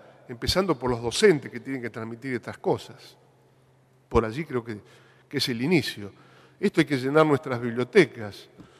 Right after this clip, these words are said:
hay que repartirlo en todas las instituciones. Este debe ser el compromiso que tenemos que, que afrontar. Está la encarnadura para dar batalla a lo que nos pasa, que es partir desde la,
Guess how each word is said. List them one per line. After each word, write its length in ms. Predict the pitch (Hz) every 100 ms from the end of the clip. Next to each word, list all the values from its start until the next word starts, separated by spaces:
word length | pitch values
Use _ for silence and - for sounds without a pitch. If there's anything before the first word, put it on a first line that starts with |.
| _ _ -
hay 160 | 139
que 260 | 120 139 127
repartirlo 680 | 131 120 131 135 175 156 127
en 120 | 120
todas 180 | 160 139
las 180 | 120
instituciones. 1000 | 123 - 117 123 208 160 107 101 95 - - -
Este 220 | 165 147
debe 100 | 131
ser 160 | 110 135
el 80 | 113
compromiso 560 | 117 104 135 143 127
que 100 | 113
tenemos 600 | 104 160 127 104 95 - _ _ -
que, 240 | 117 104
que 100 | 117
afrontar. 880 | 104 123 113 - 110 - - - - _ _ -
Está 300 | 147 - 233
la 80 | 208
encarnadura 720 | 180 156 151 151 185 196 170
para 420 | 139 131 120 113
dar 280 | 120 123 180
batalla 720 | 160 147 202 131 113 107 107 - - - -
a 80 | 127
lo 140 | 120
que 80 | 120
nos 140 | 120
pasa, 460 | 104 113 - 127 113 - _
que 180 | - 160
es 200 | 170 - - _
partir 380 | - 143 135 185
desde 260 | 175 151 139
la, 300 | 127 117